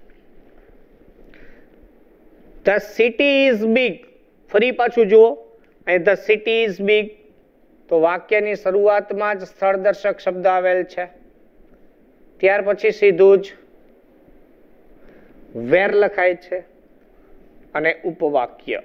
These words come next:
I could get a, જો મુખ્ય વાક્યનો બાકી રહેલ ભાગ is big, is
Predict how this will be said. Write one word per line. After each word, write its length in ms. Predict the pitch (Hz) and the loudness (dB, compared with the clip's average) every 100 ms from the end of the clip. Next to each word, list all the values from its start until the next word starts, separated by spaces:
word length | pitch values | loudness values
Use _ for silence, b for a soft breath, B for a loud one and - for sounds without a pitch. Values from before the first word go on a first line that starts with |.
| - | -10
I 540 | 143 151 156 185 196 - - _ - | -8 -4 -2 -4 -4 -10 -20 _ -8
could 440 | 143 160 185 196 - - _ _ _ - 147 127 131 | -4 -2 -4 -6 -20 -20 _ _ _ -16 -12 -10 0
get 580 | 151 151 160 165 165 - _ _ _ - | 0 0 -2 -4 -8 -20 _ _ _ -12
a, 440 | 120 127 139 156 - - _ - _ - _ _ _ _ _ - _ _ - - | -6 -4 -2 -4 -8 -20 _ -20 _ -20 _ _ _ _ _ -20 _ _ -20 -12
જો 140 | 135 135 - - - - - - b b b - | -4 -4 -4 -14 -20 -20 -20 -20 b b b -8
મુખ્ય 420 | 170 208 - 262 247 | -6 -4 0 2 2
વાક્યનો 460 | 220 - 214 208 202 | -2 0 0 2 0
બાકી 280 | 208 202 208 180 | -2 0 2 2
રહેલ 220 | 165 156 143 | 0 0 -2
ભાગ 260 | 156 165 175 _ | -2 -6 -12 _
is 340 | 180 180 165 143 147 165 | -4 -2 -2 -4 0 2
big, 300 | 170 110 - - _ _ _ _ _ _ _ _ _ _ _ _ _ _ - - _ _ _ _ _ - - - - - - - | 0 -4 -16 -20 _ _ _ _ _ _ _ _ _ _ _ _ _ _ -20 -20 _ _ _ _ _ -20 -20 -20 -20 -20 -20 -10
is 220 | 139 117 | -8 -8